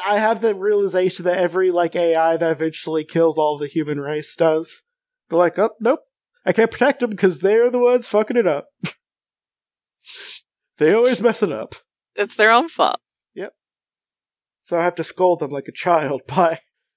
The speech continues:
Speaker 2: <laughs>
Speaker 1: putting them into their room, which is death.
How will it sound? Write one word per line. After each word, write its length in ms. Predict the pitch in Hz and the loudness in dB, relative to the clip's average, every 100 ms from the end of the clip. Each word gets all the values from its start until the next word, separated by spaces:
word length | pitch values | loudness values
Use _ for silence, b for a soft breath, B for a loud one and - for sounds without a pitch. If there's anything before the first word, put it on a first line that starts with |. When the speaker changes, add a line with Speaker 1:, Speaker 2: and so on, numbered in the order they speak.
| _ - | _ -6
Speaker 2:
<laughs> 0 | |
Speaker 1:
putting 480 | 214 277 - - 240 | 0 0 4 2 2
them 180 | 233 214 | 0 0
into 220 | - 196 | -2 0
their 140 | 180 | 0
room, 360 | 156 175 175 143 | 0 -2 -2 -4
which 220 | 151 151 | -6 -4
is 320 | 160 151 139 151 143 | -2 -2 -6 -14 0
death. 600 | 160 160 147 139 127 | 2 4 4 2 -2